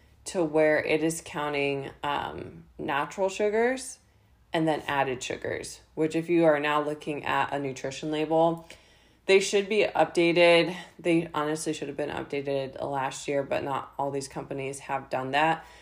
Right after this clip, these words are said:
But you will see a nutrition label, and I'm looking at my Diet Coke right now, which is,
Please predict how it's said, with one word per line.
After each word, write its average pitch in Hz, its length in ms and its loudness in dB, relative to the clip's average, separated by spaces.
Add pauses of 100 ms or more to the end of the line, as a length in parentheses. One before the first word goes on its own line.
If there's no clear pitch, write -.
(180)
But 175 160 4
you 170 160 4
will 208 200 6
see 170 400 4 (960)
a 175 80 0
nutrition 165 500 2
label, 139 440 0
and 156 140 0
I'm 151 80 0
looking 190 200 -4
at 196 40 -4
my 165 80 -4
Diet 143 280 -2
Coke 143 200 -8
right - 180 -6
now, 143 220 -6
which 147 220 -12
is, 151 280 -8